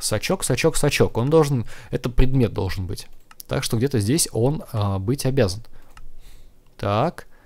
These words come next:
Нет, это лассо. Ха-ха, какая-то инваровая удочка.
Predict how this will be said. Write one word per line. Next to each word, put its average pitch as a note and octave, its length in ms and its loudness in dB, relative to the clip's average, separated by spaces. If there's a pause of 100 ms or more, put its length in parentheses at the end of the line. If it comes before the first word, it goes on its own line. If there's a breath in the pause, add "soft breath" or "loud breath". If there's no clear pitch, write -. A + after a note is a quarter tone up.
(560 soft breath)
Нет, G2 360 -4
это F2 160 -4
лассо. G2 640 0 (1000)
Ха-ха, A2 580 6
какая-то C3 400 6
инваровая C#3 540 8
удочка. A2+ 500 2